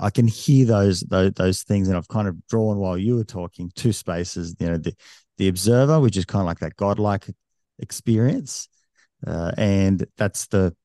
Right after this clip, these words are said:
whole continuous, so that, that, that is the space-time block. And then you've got the conceptualized self, which actually says, "I'm gonna become part of the advent calendar,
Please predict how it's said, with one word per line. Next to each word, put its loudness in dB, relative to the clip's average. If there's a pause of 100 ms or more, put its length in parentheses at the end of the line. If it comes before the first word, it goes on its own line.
(240)
whole 0
continuous, -2
so -6
that, -10
that, -6 (180)
that 2
is 2
the -2
space-time -4
block. -4 (520)
And 0
then 2
you've -2
got -2
the -4
conceptualized -2
self, -8
which -8 (420)
actually 0
says, -4 (1120)
"I'm 4
gonna 2 (1080)
become 4
part 0
of -2
the -2
advent -6
calendar, -2